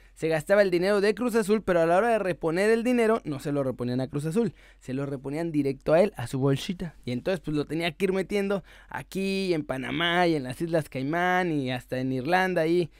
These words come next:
tenía una casita junto a Facebook donde metía su lanita, no hombre, eran unas tranzas espectaculares, pero sí está, sí está muy manchado eso de que p-, si perdían las finales, les daban cuarenta millones de dólares por cada temporada, además.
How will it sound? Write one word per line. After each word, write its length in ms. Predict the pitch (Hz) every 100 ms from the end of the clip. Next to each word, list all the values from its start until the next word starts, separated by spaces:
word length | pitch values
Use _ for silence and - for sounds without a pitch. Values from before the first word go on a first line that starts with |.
| - -
tenía 340 | - 160 185 180
una 280 | 180 175 160
casita 420 | 147 180 190 165
junto 260 | 156 143
a 60 | 131
Facebook 400 | 170 180 170 156
donde 200 | 135 131
metía 360 | 131 131 185 165
su 120 | 143
lanita, 540 | 127 139 190 202 196
no 160 | 220 262
hombre, 320 | 247 180 131 - - _ _ _ -
eran 340 | 226 262 247
unas 280 | 240 214 -
tranzas 420 | 196 226 233 214
espectaculares, 960 | 180 - 131 - 120 - 123 143 127
pero 180 | - 156
sí 160 | 151 269
está, 400 | 233 247 247 208 - - -
sí 200 | - 233
está 260 | 269 - 226
muy 240 | 214 240
manchado 560 | 233 185 160 202 208 202
eso 440 | 175 185 220 240
de 240 | - 147 147
que 240 | 151 147 - -
p-, 100 | - -
si 140 | -
perdían 500 | 156 160 156 233 254
las 140 | 208 156
finales, 640 | 156 156 185 214 151 - - - - -
les 200 | 143 147
daban 300 | 190 214 - -
cuarenta 640 | 180 185 208 233 240 240
millones 540 | 170 170 156 190 196 160
de 80 | 165
dólares 320 | 175 185 -
por 400 | - 233 269 269
cada 360 | 233 247 254
temporada, 580 | 185 214 170 170 202 214
además. 460 | 175 151 180 165